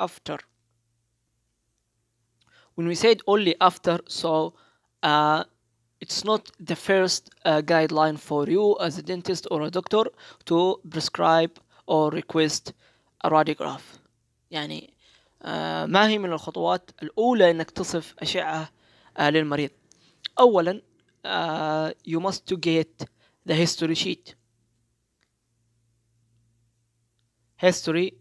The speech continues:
آه، sheet، okay? History sheets means، آه، the cause or the reason for seeking the treatments.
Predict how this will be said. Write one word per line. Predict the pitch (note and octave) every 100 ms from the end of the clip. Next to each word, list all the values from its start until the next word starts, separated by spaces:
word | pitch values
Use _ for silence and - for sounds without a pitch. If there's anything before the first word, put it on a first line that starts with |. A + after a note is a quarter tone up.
| _ -
آه، | D#3 D3+
sheet، | - F3 - D#3
okay? | - F3+ A3 - _ _ _ _ _ _ _ _ _ _ _ _ _ _ _ _ _ _ - B3
History | - G#3
sheets | F3+ A3 -
means، | G#3 G3+ G3+ - - - _ -
آه، | E3+ D#3 D3+ D3 C#3+ C#3+ - _ _ E3
the | E3
cause | - F#3+ F3+ - -
or | D3+
the | D3
reason | D3+ F#3 E3 F3 E3+
for | - E3
seeking | - F3 E3 D#3+
the | D3
treatments. | - F3+ D3+ D3+ -